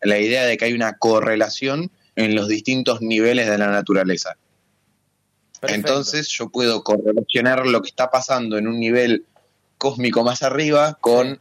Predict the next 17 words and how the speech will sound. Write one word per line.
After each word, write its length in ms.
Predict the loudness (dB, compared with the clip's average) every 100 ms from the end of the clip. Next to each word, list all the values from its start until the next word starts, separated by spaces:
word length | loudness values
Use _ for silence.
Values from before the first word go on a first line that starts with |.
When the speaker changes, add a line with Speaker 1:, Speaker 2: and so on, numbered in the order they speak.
| _
Speaker 1:
algo 360 | 0 0 0 -2
que 80 | 0
puede 180 | 0 2
estar 140 | 0 2
pasando 480 | 0 0 0 2
en 60 | 0
una 160 | 0 -2
situación 540 | -2 -4 -2 0 0
más 220 | 0 0 0
micro 440 | -2 0 2 2
dentro 380 | 2 0 2 4
de 80 | 2
un 140 | 2
continente, 1300 | 0 0 0 0 -2 -4 -2 0 2 0 0 0 -2
en 140 | -2
un 260 | -4 -6 -8
planeta. 540 | -2 0 0 -4 -8